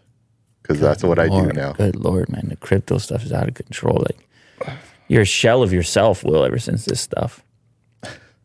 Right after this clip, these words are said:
Speaker 1: No. What do you mean? I just talk about crypto 'cause I enjoy talking about crypto.
Speaker 2: Yeah, but all of a sudden, it's like a pyramid scheme in here. You're converting all these poor guys.
Speaker 1: No, I'm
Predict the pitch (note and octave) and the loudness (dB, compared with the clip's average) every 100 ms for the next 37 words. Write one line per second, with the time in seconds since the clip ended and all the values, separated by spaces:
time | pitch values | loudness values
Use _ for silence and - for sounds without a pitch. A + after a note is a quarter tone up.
0 | _ _ _ _ _ _ - D#3 C3 G#2+ | _ _ _ _ _ _ 0 4 2 2
1 | - - - - _ _ C3 F#3+ G3+ G3+ | -8 -20 -20 -20 _ _ 4 4 4 4
2 | F2 D2 _ - G#2+ D#3 E3 - B2+ - | 2 -4 _ 2 2 4 2 4 2 2
3 | B2 A2+ - A2 - G2 F2+ E2+ F2 _ | 2 2 2 0 2 2 4 2 -2 _
4 | _ - F2 D#2 D#2 - - _ _ _ | _ -2 0 0 -6 -16 -18 _ _ _
5 | - C#3 F#3+ C#3 F#3+ - E2+ E2+ D#2 D2+ | 4 4 6 4 4 4 0 0 -4 -4
6 | - D2 - - G2+ C3 D3 D3+ C3 A2+ | -4 -6 0 4 6 6 4 2 2 2
7 | A#2+ A2+ - - C#3+ D#3 F#2+ F2 - F#2+ | 0 0 -2 0 2 2 2 0 0 2
8 | F2+ F2 F2 F2 F2 - F#2+ F2+ A2+ A#2 | 2 2 0 -2 -2 0 0 2 2 2
9 | F2+ F2 E2+ - F2+ E2+ F2 E2 E2+ B2 | 2 2 0 0 0 2 2 0 2 4
10 | A3 D#2+ | 6 4